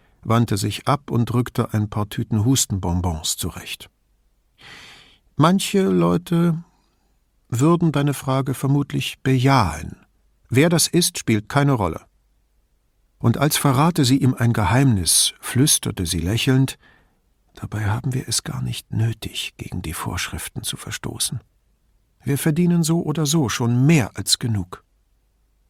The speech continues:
„Würdest du mir das schriftlich geben?“, fragte Brunetti. „Großer Gott, nein“, rief sie und schlug in gespieltem Entsetzen die Hände zusammen.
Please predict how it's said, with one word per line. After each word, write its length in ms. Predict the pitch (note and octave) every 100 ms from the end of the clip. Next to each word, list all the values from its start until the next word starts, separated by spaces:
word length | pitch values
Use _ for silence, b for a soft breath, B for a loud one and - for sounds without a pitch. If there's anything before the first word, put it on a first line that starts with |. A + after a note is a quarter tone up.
| _ _
„Würdest 460 | - F#2+ F#2 F2 G#2+
du 60 |
mir 160 | G2 F2+
das 160 | F2
schriftlich 580 | - - F#2 - F#2+ -
geben?“, 420 | - D2+ B2 E3+ _ _
fragte 360 | - F2 - -
Brunetti. 480 | D2+ D#2 - - - _ _ _ _ _ -
„Großer 380 | F3 A3 G3+ F#3+
Gott, 240 | F#3 F3+
nein“, 520 | G3 A3 A#3 C3 C#2+ - B B B
rief 280 | G#2+ B2 -
sie 240 | - E3+
und 180 | - F2
schlug 380 | - A#2 A#2 -
in 180 | G2+ F2
gespieltem 580 | F#2+ - C#3 D3 A2+
Entsetzen 460 | F#2+ F#2+ G#2+ - A#2
die 140 | G#2+
Hände 260 | D#2+ D#2+ D#2+
zusammen. 440 | - D#2+ D2+ E2